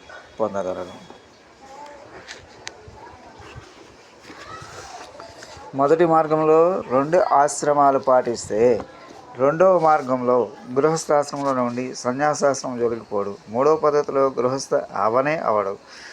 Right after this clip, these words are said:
మూడవది కష్టం కాబట్టి, "అర్జున, నువ్వు మొదటి రెండిట్లో ఏదైనా, ఏదైనా ఒకటి పాటించు" అంటున్నాడు కృష్ణ పరమాత్మ. మొదటి రెండిట్లో ఒకటి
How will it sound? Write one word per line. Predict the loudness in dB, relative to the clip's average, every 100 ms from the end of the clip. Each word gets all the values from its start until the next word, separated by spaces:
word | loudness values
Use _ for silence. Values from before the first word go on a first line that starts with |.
| -20 -18 -2
మూడవది | 2 4 4 2
కష్టం | 0 0 -2
కాబట్టి, | 0 0 0
"అర్జున, | 0 0 -4
నువ్వు | -4 -6 -8 -8
మొదటి | -4 -4 0 2
రెండిట్లో | 2 0 0 2 4
ఏదైనా, | 6 6 4 0 -2 -10 -20 -20 -20 -20 -20 -16 0
ఏదైనా | 4 6 4 4 0
ఒకటి | -2 -4 -4 -6 -2
పాటించు" | 2 2 0 -8 -14 -18 -20 -20 -20 -20 -20 -20 -20 -12 -10
అంటున్నాడు | -8 -6 -8 -8 -18 -20 -20 -14 -12
కృష్ణ | -4 0
పరమాత్మ. | 0 0 -2 -4 -12 -14 -18 -20 -20 -20 -20 -20 -20 -20 -20 -20 -20 -20 -10
మొదటి | -2 2 4 6
రెండిట్లో | 4 4 2 4
ఒకటి | 4 2 0